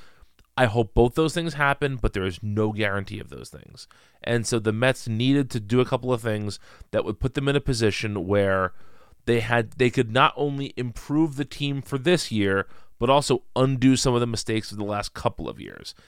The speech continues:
And the only way to do that was to spend a lot of money. And so I'm glad Cohen did this. I don't think that Cohen is necessarily going to spend this much money every year. I hope he doesn't, because,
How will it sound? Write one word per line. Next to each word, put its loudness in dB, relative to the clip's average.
And -4
the -4
only -4
way 2
to 0
do 2
that 4
was -8
to -12
spend -4
a 0
lot 4
of 2
money. -4
And -2
so 2
I'm -2
glad 0
Cohen 0
did 4
this. -2
I 2
don't 2
think -4
that -6
Cohen 0
is -2
necessarily -2
going -4
to -10
spend -6
this -10
much -10
money -6
every -2
year. -4
I -6
hope -2
he 0
doesn't, 0
because, 0